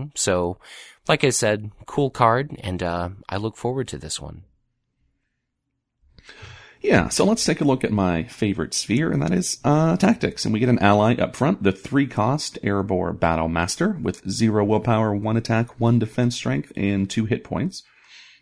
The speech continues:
Speaker 2: Uh, he is a dwarf and a warrior. And the Erebor Battle Master gets plus one attack strength for each other dwarf ally you control.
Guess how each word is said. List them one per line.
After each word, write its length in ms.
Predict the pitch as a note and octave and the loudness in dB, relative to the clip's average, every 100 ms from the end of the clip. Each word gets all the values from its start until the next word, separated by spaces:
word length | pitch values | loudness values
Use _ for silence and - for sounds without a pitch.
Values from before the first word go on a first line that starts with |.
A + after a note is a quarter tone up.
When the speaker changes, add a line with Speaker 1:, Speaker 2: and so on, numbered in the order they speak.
| _ G#2 | _ -4
Speaker 2:
Uh, 140 | G#2 | -2
he 160 | G2+ - | -2 -2
is 120 | F#2+ | 0
a 120 | F2 | -2
dwarf 320 | E2 F#2+ A#2 - | 0 -2 -2 -6
and 280 | E2+ D#2 D#2+ | -4 -4 -4
a 140 | D2+ | -6
warrior. 420 | D2 D#2 C3+ C#4 _ - _ - | 0 0 0 -2 _ -20 _ -2
And 200 | G2+ G2 | 0 2
the 160 | G2+ | 0
Erebor 480 | - A2+ A2 G#2 F#2+ | 4 4 6 4 6
Battle 220 | F#2 F#2 | 6 4
Master 340 | F2+ F2 - D#2+ | 4 2 0 -4
gets 160 | E2+ | -6
plus 380 | - - D3+ - | -2 0 0 2
one 140 | A#2 F#2+ | 2 2
attack 280 | G#2 F2+ | 0 0
strength 380 | - - E2+ D#2 | -2 0 0 -2
for 180 | - - | -8 -6
each 320 | G2+ G#2+ - | -4 -4 -4
other 280 | - F2+ E2+ | 0 0 0
dwarf 360 | - D2+ D#2 D#2 | -2 0 0 0
ally 380 | F2+ D#2 C#2+ D2 | -2 0 0 0
you 340 | D#2 F#2 A2 | -2 -2 -2
control. 720 | A#2 G#2 F#2+ - B1 - - | -2 -4 -4 -6 -8 -8 -16